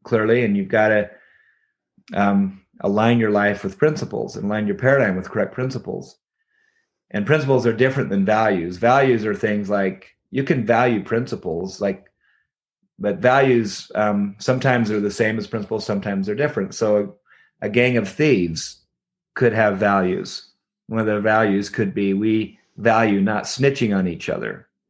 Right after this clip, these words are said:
right? And we value, um, you know, getting ahead of our competitors or whatever.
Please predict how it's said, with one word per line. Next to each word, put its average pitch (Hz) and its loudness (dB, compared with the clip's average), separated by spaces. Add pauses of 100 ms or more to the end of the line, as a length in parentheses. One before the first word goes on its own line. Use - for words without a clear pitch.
(460)
right? 104 0 (920)
And 104 -2
we 113 2
value, 107 0
um, 98 0 (400)
you 101 -6
know, 98 -4
getting 110 0
ahead 110 2
of 110 -2
our 107 0
competitors 110 0
or 110 -2
whatever. 110 2